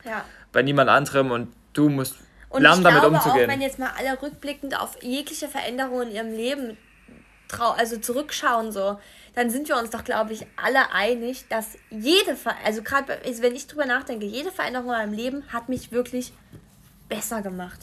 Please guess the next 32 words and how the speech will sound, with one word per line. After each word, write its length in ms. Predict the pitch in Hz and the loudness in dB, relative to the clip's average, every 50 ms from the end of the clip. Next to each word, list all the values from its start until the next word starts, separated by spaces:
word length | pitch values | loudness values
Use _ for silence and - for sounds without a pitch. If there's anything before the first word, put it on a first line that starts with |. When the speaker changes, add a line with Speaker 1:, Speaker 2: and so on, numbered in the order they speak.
| - - | 0 4
Speaker 2:
Ja, 300 | 226 240 262 254 190 151 | 6 8 8 8 8 6
finde 260 | - - 170 165 320 | 6 2 4 6 6
ich 80 | 403 - | 6 6
Speaker 1:
Wirklich, 160 | - - 330 | 6 6 6
Speaker 2:
auch. 180 | 330 302 269 - - - - - | 6 6 4 2 -4 -4 2 6
Speaker 1:
also 200 | 269 294 294 285 302 - | 6 6 8 6 6 8
auch 360 | - 262 302 392 403 - - - | 10 10 10 10 8 6 4 2
wenn 260 | 285 277 277 277 254 - | 2 2 2 0 -4 -4
das, 260 | - 269 262 - - - | -4 -4 -4 -4 -6 -6
ich 120 | 277 262 - | -8 -6 -4
das 360 | - 254 247 - - - - - 247 | -4 -6 -6 -6 -10 -12 -14 -10 -4
gegen 300 | 254 285 320 359 349 359 | 0 2 4 4 4 4
das 240 | 320 311 302 - - - - - | 2 2 0 -2 -8 -12 -14 -8
Schulsystem 840 | - - - 311 339 392 403 392 349 339 330 - 311 302 302 294 277 | -6 -4 0 4 6 6 6 4 2 -4 -2 -2 0 0 0 2 2
bin 180 | 294 294 285 | 0 0 0
und 160 | 269 262 247 240 | 0 -2 -2 -2
gegen 260 | 254 254 262 262 262 | -2 -2 -2 -2 -2
das 140 | 262 254 - | -2 0 2
ganze 280 | 262 254 254 247 254 | 0 0 0 -2 -6
Konzept 500 | 247 - 247 240 - - 247 240 - - | -6 -6 -6 -4 -4 -4 -4 -4 -2 -4
Schule, 360 | - - 285 285 320 320 294 247 | -4 -2 0 2 2 4 4 4
weil 120 | 233 226 | 4 4
es 80 | 226 226 | 4 2
einfach 300 | - 226 233 220 226 - | -2 -4 -2 -4 -6 -6
Bullshit 640 | - - - 269 311 359 392 - - - 254 254 - | -8 -8 -2 2 2 4 2 2 0 -2 -2 -4 -4
ist 180 | - 247 - 247 | -10 -10 -8 -8
in 100 | 240 226 | -4 -2
meinen 200 | 220 226 226 - | -2 -2 -2 -2
Augen, 300 | - 196 214 226 254 294 320 - | 0 0 0 0 0 -2 -4 -2
ähm, 420 | - 233 233 233 240 240 247 247 247 - - - - - - - - - - _ - _ _ - | 0 0 0 0 0 -2 -2 -4 -6 -8 -18 -20 -20 -20 -20 -20 -20 -20 -20 _ -20 _ _ 0
äh, 380 | - 240 240 240 240 240 240 233 233 - _ _ _ _ _ _ - | 2 4 6 6 6 6 4 2 -2 -8 _ _ _ _ _ _ 0
hat, 220 | - 269 277 330 | 4 6 6 6